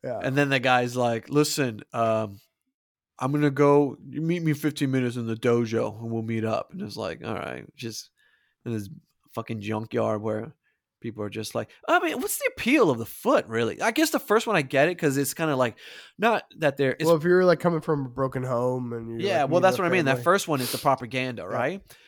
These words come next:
Speaker 2: So it's
Speaker 1: Yeah.
Speaker 2: like, "I am your, the, the outside world rejects you.
Speaker 1: Yeah.
Speaker 2: This is your family. I am your father." So I get that aspect of it. And you've got all these kids that are just, like,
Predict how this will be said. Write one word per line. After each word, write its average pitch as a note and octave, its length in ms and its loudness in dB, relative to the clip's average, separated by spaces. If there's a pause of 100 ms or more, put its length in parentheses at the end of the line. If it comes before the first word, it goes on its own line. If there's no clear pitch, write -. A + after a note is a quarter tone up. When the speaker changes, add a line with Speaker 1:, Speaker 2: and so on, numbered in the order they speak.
Speaker 2:
So B2+ 100 -8
it's C#3 120 -2
Speaker 1:
Yeah. C3+ 60 0
Speaker 2:
like, A2 160 -4 (100)
"I D3 500 0
am A2 180 -16
your, C3 240 -8 (100)
the, C3 220 -12 (400)
the C3 160 -18
outside C3 540 -6
world B2+ 320 -8
rejects - 500 -8
you. F2+ 220 -20 (680)
Speaker 1:
Yeah. A#2 280 -4 (220)
Speaker 2:
This D3 240 0
is A2 100 -8
your G#2 120 -10
family. F2 360 -14
I - 220 -4
am F2 100 -12
your F2+ 80 -16
father." - 380 -12
So - 120 -8
I A2+ 80 -4
get B2+ 280 0
that A2+ 260 0 (140)
aspect A2+ 440 -4
of A2 140 -6
it. G#2+ 140 -4
And A2+ 80 -6
you've A#2 140 -6
got C3 160 4
all B2 100 2
these A#2+ 180 -2
kids A#2 440 -2
that A#2 100 -4
are A2 100 -4
just, A2 220 -6
like, G#2 320 -6